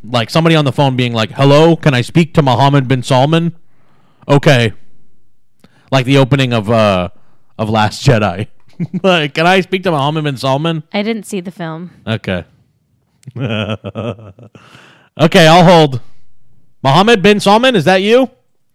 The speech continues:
Speaker 1: Okay, I'm on with Mohammed bin Salman now. The killing has happened. The killing of Jamal Khashoggi has happened.
Speaker 2: I didn't
Speaker 1: Anyway,
Speaker 2: see the film.
Speaker 1: that's what's gonna happen. Dave Becky has not heard it yet. Anyway.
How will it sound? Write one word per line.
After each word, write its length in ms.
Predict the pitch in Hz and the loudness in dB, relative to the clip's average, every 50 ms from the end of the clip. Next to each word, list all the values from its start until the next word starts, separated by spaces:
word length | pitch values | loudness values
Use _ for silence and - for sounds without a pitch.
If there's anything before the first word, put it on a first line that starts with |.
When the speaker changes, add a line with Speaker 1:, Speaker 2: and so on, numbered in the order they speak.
| _ _ _ _ _ _ _ - | _ _ _ _ _ _ _ -2
Speaker 1:
Okay, 260 | 180 175 - 180 151 | 0 2 4 4 4
I'm 160 | 151 160 180 | 4 4 4
on 140 | 190 196 196 | 4 2 2
with 120 | 190 180 | 0 0
Mohammed 360 | 165 165 147 170 202 220 220 180 | 0 0 2 2 2 2 2 0
bin 160 | 208 202 - | 0 0 0
Salman 400 | - 196 190 180 165 156 143 139 | 0 2 2 2 2 0 -2 -2
now. 320 | 135 131 127 127 123 - _ _ _ _ _ _ _ - | -2 0 0 -2 -2 -4 _ _ _ _ _ _ _ -4
The 180 | 127 135 135 127 | 0 0 0 0
killing 400 | - - 220 220 220 220 220 214 | 0 2 2 2 4 2 2 2
has 200 | 180 196 196 160 | 2 2 2 2
happened. 560 | 175 180 175 151 - 175 104 90 - - - - - | 2 2 2 2 0 -2 -4 -4 -8 -18 -20 -14 -8
The 100 | 120 120 | -8 -6
killing 340 | - 175 185 196 190 190 180 | -2 2 2 2 2 2 0
of 100 | 175 156 | -2 -2
Jamal 300 | 147 160 160 156 151 143 | -2 -2 0 0 0 0
Khashoggi 520 | - 147 123 - 143 135 120 - - 131 120 | -2 -4 -4 -2 -2 -2 -2 -2 -4 -2 -2
has 140 | 110 98 | -2 -2
happened. 460 | 110 107 101 - 104 92 85 92 - _ _ _ _ _ _ _ _ _ _ _ _ _ _ - | -2 -4 -4 -4 -6 -10 -10 -12 -20 _ _ _ _ _ _ _ _ _ _ _ _ _ _ -14
Speaker 2:
I 40 | |
didn't 180 | 190 175 175 165 | -12 -10 -8 -8
Speaker 1:
Anyway, 220 | - 87 82 175 | -8 -6 -6 -8
Speaker 2:
see 20 | 165 | -10
the 100 | 175 170 | -10 -14
film. 240 | - - 160 160 160 | -16 -14 -14 -12 -12
Speaker 1:
that's 160 | - 101 92 104 | -12 -14 -14 -14
what's 40 | |
gonna 180 | - 90 82 82 | -16 -14 -12 -12
happen. 280 | 85 80 - 87 87 _ _ _ _ _ _ _ _ _ _ _ _ _ _ _ _ _ _ _ _ _ _ _ _ _ _ _ _ _ _ _ _ _ _ - | -12 -12 -14 -16 -18 _ _ _ _ _ _ _ _ _ _ _ _ _ _ _ _ _ _ _ _ _ _ _ _ _ _ _ _ _ _ _ _ _ _ -4
Dave 220 | 123 127 143 117 | -2 -2 -2 0
Becky 280 | 131 131 131 - 127 117 | 0 -2 -2 -2 -8 -8
has 100 | 104 104 | -6 -4
not 240 | 110 107 107 101 | -4 -4 -4 -4
heard 200 | 90 107 104 98 | -4 -6 -6 -6
it 100 | 104 92 | -6 -6
yet. 260 | 101 107 101 101 101 80 131 139 _ _ _ _ _ _ _ _ _ _ _ _ _ _ _ _ _ _ _ _ - | -6 -8 -8 -8 -8 -10 -16 -20 _ _ _ _ _ _ _ _ _ _ _ _ _ _ _ _ _ _ _ _ -14
Anyway. 420 | 110 104 92 85 78 80 80 - | -12 -10 -10 -10 -12 -16 -18 -18